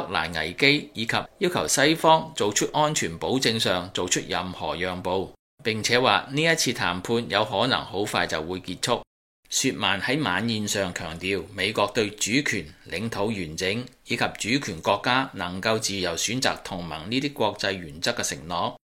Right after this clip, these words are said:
並表示美國歡迎透過外交手段取得實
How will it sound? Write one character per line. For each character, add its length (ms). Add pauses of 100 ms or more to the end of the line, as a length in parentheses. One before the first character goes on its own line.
(140)
並 200
表 200
示 340
美 160
國 160
歡 200
迎 220
透 200
過 160
外 240
交 200
手 220
段 180 (280)
取 160
得 100
實 240